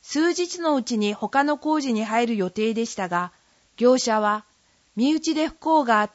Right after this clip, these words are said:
た、体調不良で行けない、などと理由をつけては工事を延期し、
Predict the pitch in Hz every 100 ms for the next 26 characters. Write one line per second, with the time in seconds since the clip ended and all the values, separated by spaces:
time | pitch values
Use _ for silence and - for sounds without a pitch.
0 | - 185 175 _ _ _ _ _ _ 269
1 | 311 302 330 330 277 311 311 302 254 294
2 | 277 277 262 - _ _ 233 269 269 254
3 | 190 202 262 277 277 - 285 269 226 196
4 | 196 - 277 294 247 233 202 190 220 208
5 | 202 - 202